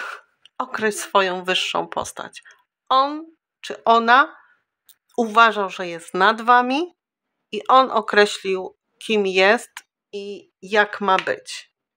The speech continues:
Proszę dla was. Otwórz swoje serce na miłość, a wy jesteście wszyscy zablokowani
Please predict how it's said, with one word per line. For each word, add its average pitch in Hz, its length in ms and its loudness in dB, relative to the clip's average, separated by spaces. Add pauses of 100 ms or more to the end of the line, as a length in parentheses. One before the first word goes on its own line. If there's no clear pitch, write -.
(1200)
Proszę 220 340 -4
dla 175 260 -2
was. - 380 -12 (1160)
Otwórz 254 500 -4
swoje 180 360 -10
serce 170 500 -10
na 170 160 -12
miłość, 170 500 -16
a 185 120 4
wy 208 180 -4
jesteście 240 840 -6 (340)
wszyscy 226 640 -6 (340)
zablokowani 202 1300 0